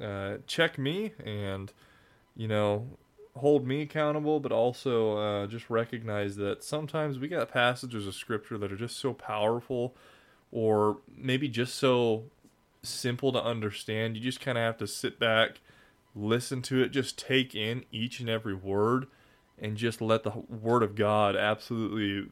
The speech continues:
wash over your entire heart. Um, so that is actually kind of the goal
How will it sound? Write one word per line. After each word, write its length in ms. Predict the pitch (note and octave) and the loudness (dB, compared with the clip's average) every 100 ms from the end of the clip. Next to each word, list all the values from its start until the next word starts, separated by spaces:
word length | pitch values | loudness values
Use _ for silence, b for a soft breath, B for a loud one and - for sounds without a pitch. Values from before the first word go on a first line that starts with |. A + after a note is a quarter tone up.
| - | -14
wash 440 | - G#2+ G#2+ A2+ - | -6 2 2 2 0
over 320 | A2 G#2+ G#2 | -2 0 -2
your 160 | G2 G2 | -2 -6
entire 360 | G2 G#2+ G2+ | -6 -4 -4
heart. 340 | G#2 G2+ G2+ - - | -4 -4 -4 -8 -14
Um, 300 | A2 G#2+ G#2+ | -10 -8 -8
so 320 | G#2+ - A#2 A#2+ B B B B - | -8 -4 -2 -4 B B B B -4
that 120 | C#3 | -2
is 100 | D3+ | 2
actually 300 | D3+ C#3+ C3+ | 2 0 -4
kind 180 | - C#3 | 0 0
of 100 | B2+ | 2
the 100 | G2+ | 0
goal 500 | A2 A2+ B2 C3 | 4 4 4 2